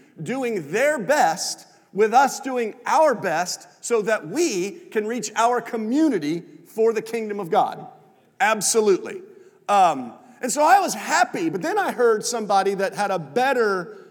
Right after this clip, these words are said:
Easter than we had. One of my dad's friends. And I was happy for two days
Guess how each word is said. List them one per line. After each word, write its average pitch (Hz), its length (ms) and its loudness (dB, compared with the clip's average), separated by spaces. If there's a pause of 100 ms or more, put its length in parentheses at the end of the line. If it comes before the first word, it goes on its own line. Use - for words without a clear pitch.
(140)
Easter 196 520 -2
than 156 200 -4
we 233 220 -2
had. 98 380 -12 (1700)
One 147 140 -2
of 147 120 -4
my 165 100 0
dad's 170 340 0
friends. - 520 -14 (1500)
And 233 640 0
I 349 160 2
was 269 180 0
happy 349 440 0
for 254 180 -2
two 370 340 2
days 220 720 -4